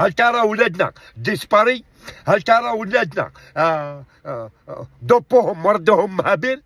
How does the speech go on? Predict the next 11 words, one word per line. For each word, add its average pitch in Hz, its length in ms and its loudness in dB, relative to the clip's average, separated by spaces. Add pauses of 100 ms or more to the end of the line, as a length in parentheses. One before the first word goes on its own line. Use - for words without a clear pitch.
(300)
حنا 220 320 0
رانا 220 240 -4
باغيين 202 340 -2
الأولياء 202 600 -4
نتاعهم 214 420 -6
يشوفوا 185 380 -14
ولادهم. 180 440 -4 (840)
هذه 202 240 2
قضية 220 400 2
رأي 214 300 2
عام 196 300 0